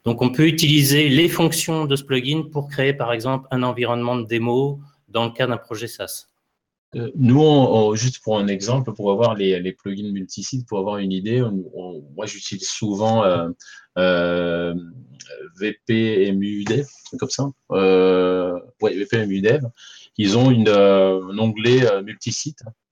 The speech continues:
Speaker 2: qui permet, en fait, quand on cherche des fonctionnalités, de voir un petit peu à quoi correspond. Souvent, on a un abonnement, en fait, euh, chez eux. On y va, on regarde et on teste, quand on fait des petits pocs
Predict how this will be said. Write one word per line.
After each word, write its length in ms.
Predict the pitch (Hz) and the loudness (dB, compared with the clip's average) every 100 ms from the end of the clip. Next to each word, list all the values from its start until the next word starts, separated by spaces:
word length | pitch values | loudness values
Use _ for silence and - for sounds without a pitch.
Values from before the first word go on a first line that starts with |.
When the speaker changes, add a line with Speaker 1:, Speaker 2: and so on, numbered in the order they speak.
| _ | _
Speaker 2:
qui 80 | 98 | -8
permet, 280 | - 101 117 | -2 -2 -2
en 140 | 110 | -4
fait, 160 | 101 117 | -6 -8
quand 140 | - 110 | -6 -6
on 40 | |
cherche 220 | - 113 | -4 -6
des 80 | 104 | -6
fonctionnalités, 680 | - 95 - 95 92 - 113 | -12 -12 -6 -6 -6 -6 -8
de 80 | 104 | -2
voir 220 | 107 101 | 0 0
un 120 | 98 | -4
petit 180 | - - | -10 -12
peu 320 | - 110 104 | -6 0 2
à 80 | 95 | 2
quoi 180 | 107 101 | 0 -2
correspond. 560 | 101 98 - 123 143 - _ _ _ _ - | 0 -2 -2 -2 -4 -6 _ _ _ _ -12
Souvent, 580 | - 107 104 117 123 101 | -8 -6 0 4 4 2
on 60 | |
a 80 | 92 | 0
un 100 | 85 | -2
abonnement, 520 | 87 90 90 120 135 | -4 -6 -6 -6 -8
en 60 | - | -12
fait, 260 | - 104 87 | -10 -8 -4
euh, 440 | 80 78 78 78 | -4 -2 -4 -6
chez 260 | 78 92 98 | -6 -6 -4
eux. 160 | 135 - _ - - - _ - | -6 -8 _ -20 -20 -20 _ -6
On 460 | 85 92 90 90 92 | 0 2 2 0 0
y 100 | 90 | 2
va, 160 | 110 | 4
on 100 | 131 | 4
regarde 560 | 95 92 90 113 147 123 95 | 4 2 2 2 0 0 0
et 220 | 92 90 | 0 0
on 180 | 85 87 | -6 -4
teste, 360 | 120 127 - 92 _ _ _ _ | -2 -2 -6 -18 _ _ _ _
quand 120 | 92 | -8
on 20 | |
fait 140 | 98 | -6
des 100 | 92 | -6
petits 220 | - - - | -8 -14 -2
pocs 280 | 131 131 | -2 0